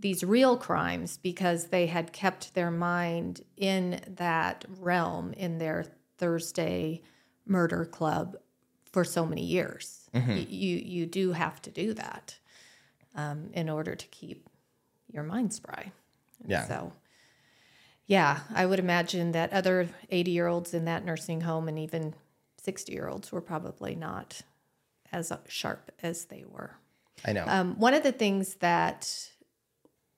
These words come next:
Speaker 1: um, you talked about how they could kind of blindly go through and, and solve or see different things and experience different things because they were old and people probably just wrote 'em off as like, "Ah, they're just,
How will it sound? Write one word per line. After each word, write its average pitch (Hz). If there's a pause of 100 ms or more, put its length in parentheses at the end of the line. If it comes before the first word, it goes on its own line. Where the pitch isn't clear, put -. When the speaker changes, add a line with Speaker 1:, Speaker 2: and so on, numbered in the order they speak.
(200)
Speaker 1:
um, 180 (1160)
you 202
talked 185
about 170
how 170
they 175
could 175
kind 170
of 170
blindly 175
go 175
through 175
and, 170 (540)
and 165
solve 185 (260)
or 196
see 214
different 190
things 175
and 175
experience 175
different 185
things 165
because 170
they 170
were 175
old 165
and 180
people -
probably -
just -
wrote -
'em -
off -
as -
like, -
"Ah, -
they're -
just, -